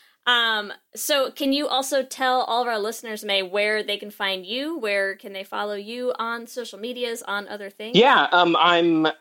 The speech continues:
Speaker 2: at May Rude, M E Y R U D E, um, on Twitter and Instagram. Uh,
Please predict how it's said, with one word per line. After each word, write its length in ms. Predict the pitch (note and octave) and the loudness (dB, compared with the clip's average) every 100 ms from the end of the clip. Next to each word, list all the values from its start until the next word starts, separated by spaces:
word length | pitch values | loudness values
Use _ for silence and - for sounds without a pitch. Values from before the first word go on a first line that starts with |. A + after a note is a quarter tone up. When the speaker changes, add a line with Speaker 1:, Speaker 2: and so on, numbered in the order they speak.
| - | 2
Speaker 2:
at 280 | D#3+ E3+ - | 6 6 4
May 240 | D#3 D3+ | 2 4
Rude, 540 | C3+ C#3+ D3+ D#3 D#3 D3+ | 4 4 4 4 2 2
M 280 | D3+ D3+ D3 E3 | 4 4 4 6
E 120 | E3 | 8
Y 500 | D#3 D#3+ D#3+ D#3+ D#3+ | 8 8 8 4 6
R 140 | C#3 C#3 | 6 6
U 180 | C#3+ | 6
D 220 | C3 C3 B2 | 4 0 2
E, 440 | C#3 C3+ C3+ D3 - _ _ | 2 4 4 0 -6 _ _
um, 440 | D3 C#3+ C#3 C3+ C3+ | 6 8 8 6 6
on 220 | C#3 C3+ | 6 4
Twitter 360 | - D#3+ C#3+ C#3 | 4 6 8 6
and 140 | C3+ | 4
Instagram. 800 | C#3+ - D#3+ D3+ D3 C#3+ C#3+ C3+ | 2 2 4 6 6 6 4 4
Uh, 120 | C#3 | 2